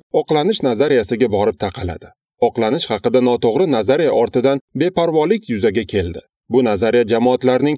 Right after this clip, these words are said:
parchalanishiga va buzilishiga olib keldi. Shunday qilib, protestant jamoatlar teologiyasi uchun oqlanish nazariyasi shunchaki turli ta'limotlarning biri emas, balki asosiy nazariya hisoblanadi.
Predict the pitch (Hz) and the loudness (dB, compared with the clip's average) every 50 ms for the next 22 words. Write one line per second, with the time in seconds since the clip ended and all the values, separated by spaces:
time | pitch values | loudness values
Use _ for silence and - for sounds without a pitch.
0 | - _ - 160 165 - - 170 170 165 165 165 151 - 156 151 160 127 131 127 | -6 _ -4 -4 -2 -2 -2 0 0 0 -2 -2 -4 -4 -2 -2 0 2 2 2
1 | 113 120 113 120 117 110 95 113 110 120 - - 110 104 98 90 - - - 90 | 2 0 0 0 0 -2 -2 0 -2 -2 0 -2 -2 -2 -4 -6 -8 -10 -10 -8
2 | 87 90 - - - _ _ _ _ _ - - - 135 143 202 214 214 - 117 | -8 -10 -12 -18 -20 _ _ _ _ _ -10 -4 0 0 2 2 0 0 0 0
3 | 131 156 139 _ - 156 170 156 - - - 175 208 196 139 143 127 127 123 123 | 0 0 -2 _ -4 -4 -4 -4 -4 -2 -2 0 0 2 2 2 2 2 2 2
4 | 113 107 135 151 131 - 123 113 104 104 120 127 120 131 131 131 - 156 151 139 | 0 0 0 -2 0 0 0 0 2 2 2 2 2 2 0 0 0 -2 -2 -2
5 | - 165 170 170 - - - 151 - - 165 156 165 208 226 - - 156 143 127 | -2 -4 -4 -6 -4 0 0 0 0 0 -2 0 0 0 0 -2 -2 -2 0 2
6 | 151 151 151 147 135 - 175 143 - - 190 226 208 208 190 - 185 180 - 139 | 2 2 2 2 0 0 -4 -2 -2 -2 -2 0 0 0 0 2 0 0 0 0
7 | 131 131 170 214 - 147 127 120 120 113 117 117 113 117 117 117 120 135 127 107 | 0 0 0 -2 0 0 0 2 2 2 0 0 0 0 0 2 2 0 0 2
8 | 113 131 143 156 156 135 104 - - - - _ - 127 139 156 151 - 185 - | 2 2 2 2 0 -2 -4 -4 -8 -12 -18 _ -4 -2 -2 0 0 0 0 0
9 | - 139 139 - 160 151 139 - 226 214 180 127 104 104 110 110 113 104 - - | 0 -2 0 2 0 0 2 2 0 2 2 2 2 2 2 2 0 0 -2 -2
10 | 117 98 85 95 90 80 80 80 - | -4 -2 -2 -2 -4 -4 -4 -8 -14